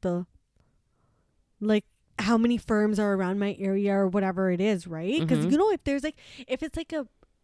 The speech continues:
Speaker 1: an area, like, Markham has so many law firms, like, so many firms. But, like, a lot of them are, like, owned by, like, or run by Chinese lawyers. And they literally write on there th-, as a requirement,
Speaker 2: In
Speaker 1: it's, like,
Speaker 2: Mandarin?
Speaker 1: must know, like, Cantonese or Mandarin or, like, whatever it is.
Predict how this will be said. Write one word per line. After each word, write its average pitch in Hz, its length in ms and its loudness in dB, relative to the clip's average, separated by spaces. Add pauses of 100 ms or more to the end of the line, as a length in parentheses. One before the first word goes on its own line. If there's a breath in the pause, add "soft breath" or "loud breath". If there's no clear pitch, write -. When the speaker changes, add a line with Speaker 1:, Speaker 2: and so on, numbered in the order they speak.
(160)
Speaker 1:
an 262 220 -4
area, 220 460 -4
like, 277 220 -4
Markham 208 460 -6
has 262 200 -6
so 208 260 -4
many 202 240 -2
law 170 200 -4
firms, 175 300 -10
like, - 180 -8
so 226 580 6 (300 loud breath)
many 208 380 0
firms. 175 520 -6 (280 loud breath)
But, 254 140 0
like, 240 180 -6
a 226 60 -2
lot 190 220 -4
of 220 100 -4
them 262 200 -2
are, 233 100 -4
like, 208 160 -4 (520)
owned 196 260 0
by, 170 220 -4
like, 175 260 -4
or 196 120 -2
run 190 260 -4
by 175 200 -4
Chinese 170 680 -6
lawyers. 262 480 0 (420 loud breath)
And 262 180 2
they 262 200 4
literally 240 440 4
write 175 200 0
on 214 160 0
there 285 180 2
th-, 202 160 -6 (100)
as 208 220 -2
a 196 60 0
requirement, 185 580 -4
Speaker 2:
In 147 40 0
Speaker 1:
it's, 151 80 -2
like, 147 100 -2
Speaker 2:
Mandarin? 147 320 -4
Speaker 1:
must 196 240 -4
know, 202 160 0
like, 208 180 -2
Cantonese 196 720 -4
or 208 160 -4
Mandarin 196 540 -2
or, 208 100 -2
like, 196 160 -6
whatever 185 380 -2
it 185 120 -2
is. 175 200 -2